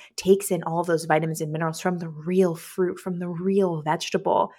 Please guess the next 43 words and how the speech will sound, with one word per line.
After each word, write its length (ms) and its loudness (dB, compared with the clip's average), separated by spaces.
and 120 2
metabolizes 960 0
that. 300 0
We're 120 2
not 160 4
meant 180 4
to 80 -6
eat 120 -4
greens 580 -8
and 200 -10
to, 100 -16
to 260 -14
replace 460 0
different 280 -6
servings. 420 2
And 80 6
it's 100 -2
stripped 360 0
of 100 -4
the 80 0
fibers, 540 2
and 120 -2
our 140 2
body 480 6
metabolizes 880 0
the 120 -4
vitamins 680 2
and 200 -10
minerals 420 4
from 200 0
the 80 -4
fruit 160 -8
and 80 -8
vegetable 320 -8
better 480 4
when 140 2
it's 200 0
in 320 4
combination 760 0
with 120 -4
those 160 -2
other 220 -6
things 440 -4